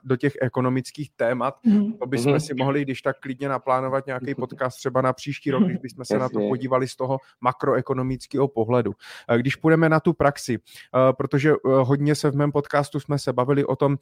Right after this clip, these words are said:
Speaker 1: jak třeba lidi můžou nakupovat akcie, nebo E T F fondy a tak dále, jak fungujou burzy. Eh, ten forex je pro spoustu lidí taková jako jedna, je víc neznámá, bych řekl, ještě
Speaker 3: Mhm.
Speaker 1: víc než ty akcie. Eh,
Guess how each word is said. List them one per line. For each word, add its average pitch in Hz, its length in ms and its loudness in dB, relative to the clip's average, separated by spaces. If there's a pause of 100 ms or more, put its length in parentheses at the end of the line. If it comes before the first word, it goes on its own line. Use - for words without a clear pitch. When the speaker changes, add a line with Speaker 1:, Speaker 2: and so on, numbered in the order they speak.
(180)
Speaker 1:
jak 135 180 0
třeba 143 260 -2
lidi 139 200 -2
můžou 135 280 -4
nakupovat 127 520 -8
akcie, 143 500 -6 (760)
nebo 120 240 -2
E 127 100 0
T 147 160 -4
F 143 120 -6
fondy 135 300 -4
a 120 80 -4
tak 117 160 -8
dále, 135 280 -2
jak 127 140 -4
fungujou 127 380 -2
burzy. 117 420 -2 (540)
Eh, 123 40 2
ten 151 160 0
forex 156 420 0
je 156 80 0
pro 147 160 -2
spoustu 147 340 -8
lidí 143 240 -4
taková 143 380 0
jako 139 240 -2
jedna, 139 480 -2
je 135 140 -6 (220)
víc 147 280 -10
neznámá, 139 640 -2
bych 123 180 -6
řekl, 123 280 -6
ještě 127 240 -2
Speaker 3:
Mhm. - 40 4
Speaker 1:
víc 117 240 -4
než 135 140 -8
ty 135 160 -2
akcie. 117 440 -2 (640)
Eh, 131 460 6